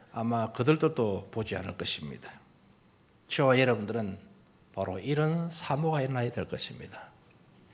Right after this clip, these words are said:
이게 바로 우리 주님이 오늘 아침에 저와 여러분에게 주시는 메시지입니다. 왜 그럴까요, 여러분? 우리 주님만 보십시오. 우리 주 예수 그리스도께서는 우리를 구원하기 위해서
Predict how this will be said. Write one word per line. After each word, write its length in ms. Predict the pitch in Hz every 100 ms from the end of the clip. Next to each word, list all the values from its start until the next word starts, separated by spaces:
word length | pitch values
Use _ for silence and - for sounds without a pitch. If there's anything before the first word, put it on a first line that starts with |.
| -
이게 260 | 135 127 120
바로 180 | 95 87
우리 180 | 101
주님이 320 | 101 139 113 104
오늘 160 | 107
아침에 500 | 107 104 120 117 120
저와 220 | 117 120 117
여러분에게 680 | 120 120 117 117 131 131
주시는 400 | 131 135 123 110
메시지입니다. 840 | 95 98 - 104 - - 80 - - - - - - - - - - - - - - -
왜 180 | 147 226
그럴까요, 400 | 311 339 - 110
여러분? 260 | 85 62 - - - - - - -
우리 300 | 202 370 -
주님만 520 | 392 427 - 233 127
보십시오. 640 | 101 - - - - 73 - - - - -
우리 260 | 202 311
주 260 | - 320 302
예수 440 | 262 277 - 302
그리스도께서는 640 | - 262 294 254 220 202 180
우리를 400 | 302 392 359 370
구원하기 600 | 196 262 349 392 370 285
위해서 560 | 185 175 175 127 101